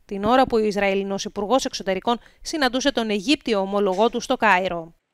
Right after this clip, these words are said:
Οι συναντήσεις πραγματοποιούνται στο πλαίσιο των προσπαθειών της Αιγύπτου να δώσει ξανά ζωή στην ειρηνευτική διαδικασία στην Μέση Ανατολή και να ενισχύσει την εκεχηρία.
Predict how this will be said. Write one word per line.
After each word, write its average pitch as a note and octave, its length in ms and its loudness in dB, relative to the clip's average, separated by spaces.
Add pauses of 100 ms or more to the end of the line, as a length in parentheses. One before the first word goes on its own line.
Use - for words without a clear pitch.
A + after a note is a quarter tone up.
(120)
Οι A#3 100 -4
συναντήσεις B3 520 4
πραγματοποιούνται A3+ 640 2
στο A3 120 -2
πλαίσιο A3+ 320 0
των G#3+ 200 -4
προσπαθειών A3 640 -2
της G#3+ 160 -4
Αιγύπτου A3+ 380 -2
να A#3 100 0
δώσει G#3+ 280 -2
ξανά A3+ 420 0
ζωή C#4 280 0
στην G#3+ 160 -4
ειρηνευτική F#3+ 520 -4
διαδικασία G3+ 540 0
στην G#3 180 -6
Μέση G#3 260 -2
Ανατολή G3+ 480 -2
και C4 180 0
να A3+ 100 0
ενισχύσει G#3 580 -2
την B3+ 120 -6
εκεχηρία. F#3+ 720 -4